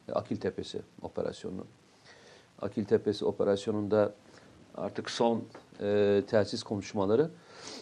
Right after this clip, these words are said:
telsiz konuşmalarında geçen, e, şeylerden bir kısmı şöyle ge-, geçiyor. E, o kadar çok, e,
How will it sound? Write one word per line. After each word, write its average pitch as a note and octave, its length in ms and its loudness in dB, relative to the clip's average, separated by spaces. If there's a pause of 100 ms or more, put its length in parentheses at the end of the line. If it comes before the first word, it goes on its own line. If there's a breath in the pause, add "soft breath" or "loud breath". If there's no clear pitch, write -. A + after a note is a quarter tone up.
(120)
telsiz A2 360 4
konuşmalarında A2 500 2
geçen, A2 440 6 (400)
e, G#2 220 -4
şeylerden A2 440 6
bir A2 80 -4
kısmı C#3+ 280 0
şöyle A2+ 320 6
ge-, - 200 -6 (120)
geçiyor. F2 360 -4 (920 loud breath)
E, A1 60 -4 (2250)
o A2 120 0
kadar C#3+ 280 12
çok, - 320 2 (200)
e, - 60 -10